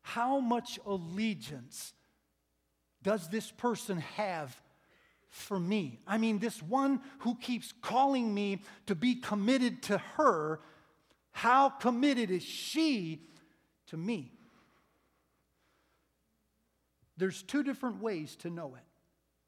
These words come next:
in the text. One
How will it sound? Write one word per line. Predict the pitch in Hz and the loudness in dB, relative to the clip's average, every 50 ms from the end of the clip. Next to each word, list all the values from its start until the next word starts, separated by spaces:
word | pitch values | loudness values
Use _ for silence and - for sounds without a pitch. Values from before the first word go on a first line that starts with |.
| _ _ _ _ _ _ _ _ _ _ - | _ _ _ _ _ _ _ _ _ _ -12
in | 151 160 165 | -10 -8 -8
the | 170 - | -10 -12
text. | - - 143 - - _ - - - - _ _ _ _ _ _ _ _ _ _ _ _ _ _ _ _ _ _ _ _ _ _ _ - | -12 -14 -14 -16 -16 _ -20 -20 -20 -20 _ _ _ _ _ _ _ _ _ _ _ _ _ _ _ _ _ _ _ _ _ _ _ -10
One | 147 175 262 285 247 165 139 147 160 151 | -4 -2 0 0 0 -2 -4 -6 -12 -16